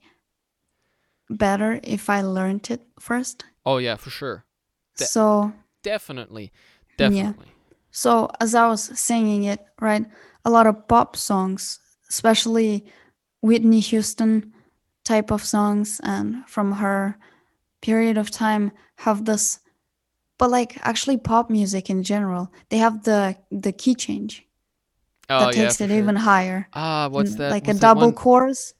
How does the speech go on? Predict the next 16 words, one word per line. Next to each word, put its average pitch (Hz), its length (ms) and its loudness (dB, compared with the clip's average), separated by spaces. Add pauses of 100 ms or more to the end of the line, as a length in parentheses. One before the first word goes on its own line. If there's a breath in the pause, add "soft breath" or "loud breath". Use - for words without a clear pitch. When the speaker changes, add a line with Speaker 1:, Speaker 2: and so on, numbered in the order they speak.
(220)
Speaker 1:
and 135 260 0
then 220 100 2
Speaker 2:
Beyonce, 139 200 2
Speaker 1:
for 123 60 0
Speaker 2:
Love 151 200 2
on 139 120 -2
Top. 117 480 -8
Love 170 200 -2
on 185 100 -4
Top 170 280 -4
by 160 120 0
Speaker 1:
Yeah. 147 80 -4
Speaker 2:
Beyonce 139 320 -6
has, 120 220 -2
like, 120 220 -4
four, 135 600 0